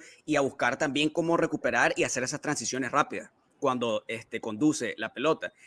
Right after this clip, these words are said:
Pero por eso es que el Madrid en realidad ha logrado aprovechar el mal momento del Barcelona y encajar. O sea, el Barcelona tiene cuatro partidos consecutivos sin ganarle al Madrid y tiene dos partidos consecutivos perdiendo contra el Madrid.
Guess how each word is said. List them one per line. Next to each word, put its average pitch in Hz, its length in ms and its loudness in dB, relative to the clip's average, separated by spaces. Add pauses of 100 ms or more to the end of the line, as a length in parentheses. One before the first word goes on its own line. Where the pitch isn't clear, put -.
(160)
Pero 147 280 2 (100)
por 151 160 8
eso 220 320 8
es 156 160 2
que - 80 -2
el 175 80 4
Madrid 143 280 2
en 160 80 2
realidad 143 520 2
ha 127 80 -6
logrado 135 300 2
aprovechar 110 500 -4
el 147 80 0
mal 156 180 4
momento 170 600 2
del 156 220 0
Barcelona 165 580 4
y 147 160 -2
encajar. 123 720 -2 (320)
O - 20 -18
sea, 143 120 -2
el 135 40 -2
Barcelona 127 300 0
tiene 170 180 4
cuatro 160 320 2
partidos 147 320 0
consecutivos 135 600 -2
sin 143 160 0
ganarle 127 560 0 (100)
al 120 140 -4
Madrid 113 340 0
y 131 80 0
tiene 123 260 -4
dos 127 340 0
partidos 143 440 0
consecutivos 135 580 -2
perdiendo 123 580 2 (340)
contra 110 240 -6
el 107 60 -4
Madrid. 101 340 -4